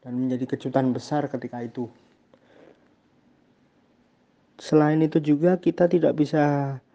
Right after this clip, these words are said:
memalingkan pandangan dari Parken Stadium, salah satu stadion yang nantinya akan menjadi venue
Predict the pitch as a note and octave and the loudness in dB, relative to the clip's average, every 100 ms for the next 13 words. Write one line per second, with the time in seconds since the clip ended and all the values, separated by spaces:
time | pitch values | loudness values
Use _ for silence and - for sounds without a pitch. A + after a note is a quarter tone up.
0 | _ _ _ _ D3 D3 C#3+ C#3+ C#3+ D3+ | _ _ _ _ -2 0 0 0 -2 -2
1 | D#3+ D3+ D3 C#3+ C#3+ C3+ - C#3 C#3 C#3 | -4 -2 -2 -2 -2 -4 -8 -8 -4 -2
2 | E3 F3 C3+ D3 F3 - _ _ _ _ | 2 2 2 2 -2 -10 _ _ _ _
3 | _ _ _ _ D3+ D3 D3 D3+ F3 F3+ | _ _ _ _ -2 2 4 4 4 4
4 | F3+ F3 E3+ - _ _ _ _ E3+ E3+ | 2 2 -2 -6 _ _ _ _ 0 0
5 | E3+ F#3 F3+ F3+ E3+ - - - - F#3+ | 0 2 2 2 -2 -6 -16 -18 4 6
6 | F3 D#3+ B2 A2 - - _ _ _ _ | 8 4 4 0 -10 -20 _ _ _ _
7 | _ _ _ _ _ _ _ _ D3 D3 | _ _ _ _ _ _ _ _ 0 0
8 | C#3+ C#3+ C3 C3 - C3 C#3+ E3+ E3+ E3 | 0 -2 -2 -4 0 2 4 4 4 4
9 | E3 E3+ F#3 F#3 F#3 F#3 F3+ F3 F3 D3+ | 4 2 2 2 4 6 6 6 6 6
10 | C#3+ D#3 A#3 | 6 6 4